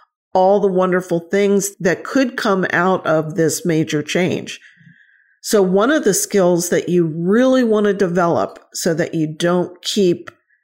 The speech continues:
thinking like that, doing things the way you, you've always done it, is the problem solving skills. Because we all know that people are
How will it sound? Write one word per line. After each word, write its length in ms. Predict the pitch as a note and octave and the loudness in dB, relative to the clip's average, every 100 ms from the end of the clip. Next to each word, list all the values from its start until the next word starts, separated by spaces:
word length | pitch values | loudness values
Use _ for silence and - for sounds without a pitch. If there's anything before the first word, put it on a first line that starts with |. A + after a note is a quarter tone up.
| _ _ - | _ _ -4
thinking 480 | G3+ F#3+ F#3+ D3+ D3+ | -2 0 -2 0 0
like 300 | C#3 D3 - | 0 -2 -2
that, 480 | C#3+ B2 C3 - _ _ _ _ - | -2 -2 -4 -8 _ _ _ _ -2
doing 320 | F3 F3 E3 | 2 2 0
things 340 | D#3+ E3+ D#3+ | -2 -2 -2
the 100 | F3+ | -2
way 200 | D#3 D#3 | 0 0
you, 220 | D3 D#3 - _ _ _ | 0 -2 -6 _ _ _
you've 200 | F3+ D#3+ | -4 0
always 360 | F3 D#3+ D3 C#3 | 0 0 0 -2
done 280 | D#3 F#3 F3 | -2 0 0
it, 260 | C3 - - - - - - | -2 -6 -10 -20 -20 -18 -2
is 220 | A#3+ A#3+ | 0 2
the 80 | B3+ | -2
problem 520 | - A#3 B3+ C4 F#3+ | 0 0 2 2 0
solving 540 | - F3+ C#3 F2+ - | 0 -2 0 -2 -4
skills. 600 | - - E3+ G2+ D#2+ - - _ _ _ _ _ | -6 -2 -2 -2 -4 -10 -12 _ _ _ _ _
Because 420 | G#3+ G#3 A#3 G#3 - - _ _ _ - | -4 0 2 0 -2 -12 _ _ _ -4
we 220 | G#3 G#3+ | 2 2
all 180 | A3 A#3 | 4 2
know 380 | A3+ G3+ A3 A3 | 4 4 4 2
that 220 | F3 - | 0 -4
people 540 | - G3+ G3+ G#3+ A3 - | 0 0 2 0 0 -2
are 440 | E3 F3+ F3 F3+ | 0 2 2 -2